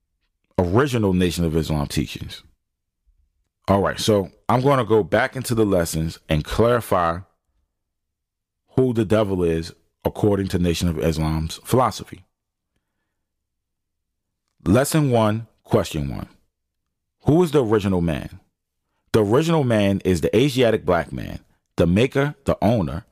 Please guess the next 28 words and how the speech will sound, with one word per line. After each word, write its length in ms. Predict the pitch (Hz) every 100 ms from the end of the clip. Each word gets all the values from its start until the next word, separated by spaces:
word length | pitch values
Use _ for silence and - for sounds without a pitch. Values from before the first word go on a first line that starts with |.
| _ -
the 100 | -
cream 460 | - 131 139 151
of 120 | 123
the 80 | 95
planet 340 | - 92 87 -
Earth, 340 | 98 62 - _ _ _ _ -
God 220 | 98 101
of 100 | 92
the 80 | 107
universe. 600 | 151 117 69 - - - _ _ _ _ _ _
Who 180 | 139 151
is 120 | 151
the 80 | 120
colored 380 | - 131 123 98
man? 360 | 65 62 92 - _ _ _ _ _ -
The 100 | 82
colored 400 | - 170 160 90
man 360 | 98 92 82 -
is 160 | 98
the 100 | 85
Caucasian 680 | - 95 80 - 127 90 76
man, 280 | 69 50 - _ _ _ _ _ _ _ _
the 100 | -
white 320 | 85 101 123 62
man, 340 | 64 - - _ _ _ _ _ -
Yaqub's 720 | 98 117 135 139 123 120 - - -
grafted 640 | 90 92 107 - 92 -
devil, 340 | 87 110 -